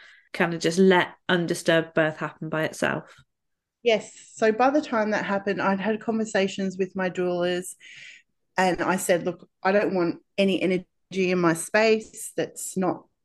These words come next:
Speaker 2: calm and grounded. I don't want anyone suggesting birth positions, because I wanna have an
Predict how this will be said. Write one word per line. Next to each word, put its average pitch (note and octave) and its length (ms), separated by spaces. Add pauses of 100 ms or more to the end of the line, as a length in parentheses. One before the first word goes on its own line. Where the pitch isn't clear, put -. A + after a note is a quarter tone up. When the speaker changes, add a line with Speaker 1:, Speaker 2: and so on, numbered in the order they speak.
(160)
Speaker 2:
calm F3 360
and D#3+ 100
grounded. G#3 500
I F3 120
don't E3 200
want D#3+ 140
anyone F3+ 320
suggesting F3 580
birth F#3 300
positions, G3 680 (960)
because G3 260
I G3 160
wanna F#3 220
have E3+ 160
an F3 100